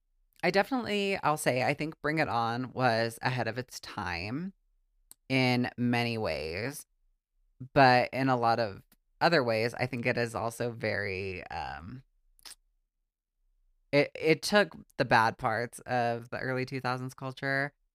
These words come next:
Um, but ag-, a-, again, I don't know. It's a great movie. I fucking love that movie. Some people think it's cringy. I know my boyfriend, like,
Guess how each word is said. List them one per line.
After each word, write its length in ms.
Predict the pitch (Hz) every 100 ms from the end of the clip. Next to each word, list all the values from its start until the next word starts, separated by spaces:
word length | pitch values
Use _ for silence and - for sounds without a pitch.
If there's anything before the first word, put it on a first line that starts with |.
| _ _ _ 127
Um, 520 | 135 117 101 98 147 _ _ _ _ -
but 300 | 190 190 -
ag-, 160 | 175 -
a-, 140 | 147 -
again, 300 | 190 185 -
I 100 | 165
don't 140 | 185 185
know. 140 | 151
It's 160 | 101 160
a 60 |
great 260 | 147 165 110
movie. 300 | 131 - 76 - _ _
I 40 | 127
fucking 260 | 147 147
love 140 | 120 104
that 160 | 82
movie. 360 | 98 92 87 87
Some 240 | - 139
people 280 | 147 143 143
think 140 | 143 143
it's 140 | - -
cringy. 320 | 117 117 117
I 80 | 101
know 100 | 127
my 160 | 127 123
boyfriend, 480 | 110 113 120 117 104
like, 200 | 104